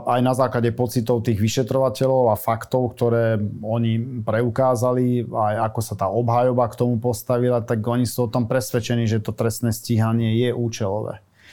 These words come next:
A v podstate niekde medzi riadkami to konštatujú aj súdy, že nenašli nič,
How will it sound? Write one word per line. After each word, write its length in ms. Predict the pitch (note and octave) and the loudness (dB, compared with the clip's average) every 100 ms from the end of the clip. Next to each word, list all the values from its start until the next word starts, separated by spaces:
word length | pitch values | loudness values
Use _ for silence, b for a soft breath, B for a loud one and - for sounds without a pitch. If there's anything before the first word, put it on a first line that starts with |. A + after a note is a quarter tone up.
| B B | B B
A 220 | A#2+ A#2+ | 0 0
v 120 | - - | -2 -2
podstate 560 | C#3 - C#3 A2+ C3+ C3 | 0 2 -2 2 2 4
niekde 400 | C3 C3 B2 B2+ | 2 2 2 4
medzi 300 | B2+ A2 B2 | 2 2 2
riadkami 500 | B2 B2 - B2 A#2+ | 4 2 0 0 0
to 80 | A2 | 0
konštatujú 560 | - A#2+ A2 A#2 - A2 | 0 0 0 -2 -2 0
aj 100 | G#2 | 0
súdy, 320 | - A#2 G#2+ G#2+ | 0 0 0 0
že 180 | A2 G#2+ B B B B B _ _ _ _ F#3 | 0 -2 B B B B B _ _ _ _ -4
nenašli 720 | C3 D3 G3 G3+ D#3 C#3 B2+ | 2 4 6 4 2 2 6
nič, 480 | C3+ D3+ A#2+ - | 6 6 4 0